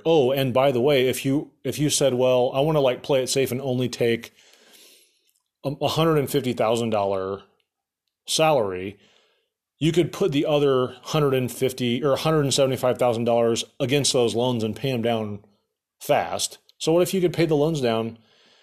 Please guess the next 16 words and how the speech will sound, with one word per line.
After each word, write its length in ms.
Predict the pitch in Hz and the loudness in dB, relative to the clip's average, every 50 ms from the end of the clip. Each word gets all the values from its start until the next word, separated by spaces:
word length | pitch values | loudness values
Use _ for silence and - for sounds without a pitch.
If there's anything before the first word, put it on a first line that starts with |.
| _ _ - | _ _ -10
in 100 | 127 120 | -6 0
five 240 | - 151 147 139 | 2 2 2 2
or 40 | 135 | 2
six 280 | - - 143 120 - 127 | 0 0 -2 -2 -2 -2
years, 320 | 143 160 147 127 120 113 | 0 0 2 0 0 0
and 80 | 127 135 | 0 0
after 220 | 135 117 - 131 | 0 0 0 0
that, 180 | 135 139 139 123 | 0 0 0 0
you're 80 | 123 | -2
making 280 | 131 135 120 131 127 117 | -4 -4 -4 -4 -4 -4
six 240 | - - 147 - - | -2 -4 -4 -4 -4
hundred 260 | 151 139 127 113 - | -4 -4 -4 -2 -2
thousand 320 | 131 127 127 120 120 117 | 0 0 0 0 -2 -2
dollars 320 | 110 117 117 120 117 110 98 | -2 0 2 2 0 0 -4
a 80 | 98 | -6
year 420 | 95 107 135 135 101 92 95 107 | -6 -4 -2 -2 -4 -4 -6 -10